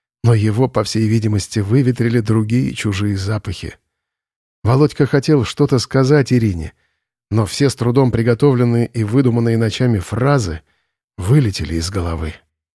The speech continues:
«Живи, Володька, живи!» еле прошептала она сквозь слёзы. «Не вспоминай ни о чём и не оглядывайся. Просто живи за меня, за нас обоих!» Тяжёлый каменный спазм сковал Володькино горло.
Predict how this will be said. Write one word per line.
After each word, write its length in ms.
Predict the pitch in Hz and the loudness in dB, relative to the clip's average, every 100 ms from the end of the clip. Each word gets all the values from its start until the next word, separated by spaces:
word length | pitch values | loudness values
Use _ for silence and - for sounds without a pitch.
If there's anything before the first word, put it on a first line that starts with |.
| _ _ _ _ _ _ | _ _ _ _ _ _
«Живи, 540 | - 107 170 139 156 135 | -10 -6 -4 -4 -4 -2
Володька, 580 | 135 160 175 156 - 139 | -2 -2 -2 -2 -4 -4
живи!» 640 | 123 175 180 190 - 135 _ _ _ _ _ | -2 -2 0 -2 -4 -10 _ _ _ _ _
еле 320 | 95 117 139 | 0 2 2
прошептала 640 | 117 110 101 95 123 120 104 | 2 -2 -2 -2 0 2 2
она 160 | 107 | 0
сквозь 340 | 98 - 107 95 | -4 -4 -4 -4
слёзы. 540 | - 107 92 78 78 _ _ _ _ _ _ 131 | -4 -2 -2 -6 -14 _ _ _ _ _ _ -4
«Не 120 | 151 | -2
вспоминай 580 | - 160 160 175 165 147 | -2 -2 0 0 0 0
ни 80 | |
о 120 | 151 151 | 2 0
чём 280 | - 165 | 0 2
и 20 | 151 | 2
не 80 | |
оглядывайся. 720 | 165 175 190 160 135 135 156 - - _ | 2 2 2 2 0 -4 -8 -16 -20 _
Просто 460 | - 190 196 - 170 | -2 2 2 0 -2
живи 400 | 156 196 185 180 | 0 0 0 0
за 180 | 143 190 | 2 2
меня, 420 | 196 202 208 190 | 4 4 4 2
за 140 | 139 202 | 2 2
нас 240 | 208 196 | 4 2
обоих!» 680 | 202 196 214 170 135 - _ _ _ _ _ _ _ _ | 0 4 2 2 -4 -12 _ _ _ _ _ _ _ _
Тяжёлый 640 | - 110 98 135 131 117 | 0 2 2 0 2 0
каменный 580 | 104 131 131 127 117 117 | 2 2 4 4 4 2
спазм 600 | - - 127 131 117 110 | -2 -4 0 2 2 0
сковал 460 | 101 113 113 123 110 | 0 0 2 2 2
Володькино 560 | 113 117 - 117 113 | 2 2 2 0 0
горло. 600 | 104 123 120 98 80 - | 2 2 2 0 -6 -12